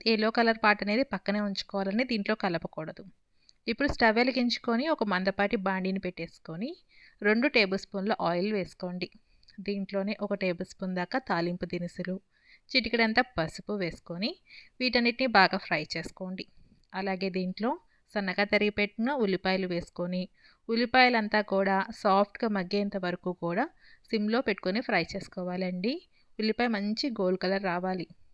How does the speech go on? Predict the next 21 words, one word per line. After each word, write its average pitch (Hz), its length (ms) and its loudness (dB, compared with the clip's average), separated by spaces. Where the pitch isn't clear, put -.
చూడండి, 196 420 -2
ఉల్లిపాయ 247 460 6
ఇలా 233 180 6
కలర్ 196 360 4
అనేది 202 260 2
పూర్తిగా 202 480 0
చేంజ్ 185 340 -2
అయిపోయాక 180 560 0
దీన్ని 240 320 4
ఒకసారి 202 420 0
బాగా 180 260 2
మిక్స్ 185 280 -4
చేసేసుకొని 185 640 -2
దీంట్లోనే 277 560 4
టేస్ట్‌కి 208 520 2
తగినంత 196 500 2
సాల్ట్‌ని, 170 680 -2
అలాగే 185 440 2
రెండు 240 280 4
టేబుల్ 220 340 4
స్పూన్ల 202 340 -8